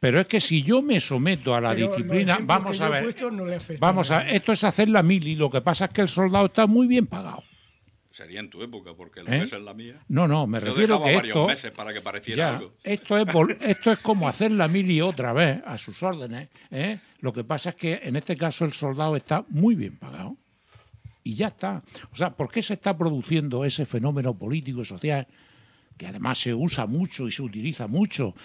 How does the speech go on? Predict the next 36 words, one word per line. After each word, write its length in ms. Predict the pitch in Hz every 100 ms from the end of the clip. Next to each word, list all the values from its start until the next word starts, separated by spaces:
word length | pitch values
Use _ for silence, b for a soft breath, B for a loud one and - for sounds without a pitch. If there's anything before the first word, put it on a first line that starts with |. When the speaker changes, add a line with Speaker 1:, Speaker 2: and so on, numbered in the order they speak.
| B
Speaker 1:
sobre 280 | - 113 113
todo 240 | 220 175
en 80 | 120
los 140 | 123
partidos 440 | - 110 151 131 117
marginales, 560 | 113 - 110 143 131
que 100 | 120
se 80 | 120
llama 220 | 131 127 B B B _
transversalidad, 1500 | - 139 120 104 131 120 117 - - - 131 101 123 175 -
creo 180 | - 113
que 100 | 104
se 140 | - 104
llama? 320 | 127 95 85 B B _
Hablan 380 | 127 131 131 120
de 140 | 117
transversalidad 880 | - 110 98 101 - 98 78 123 208
y 60 | 147
de 120 | 110
transversalidad. 520 | 113 107 95 98 147 B B _
Pues 160 | 85
muy 120 | 98 151
sencillo, 420 | 196 156 196 147
no 240 | 127 233 240
será 380 | 233 190 139
eso, 380 | 127 143 127 -
y 140 | 92 101
ya 220 | 131 139 B B -
me, 240 | 117 165
me 240 | 135 113 107
dirijo 360 | 104 139 -
a 40 | 117
la, 120 | 123
a 240 | - 131
la 320 | 117 107 98 95
psicóloga, 680 | - 98 131 123 101 95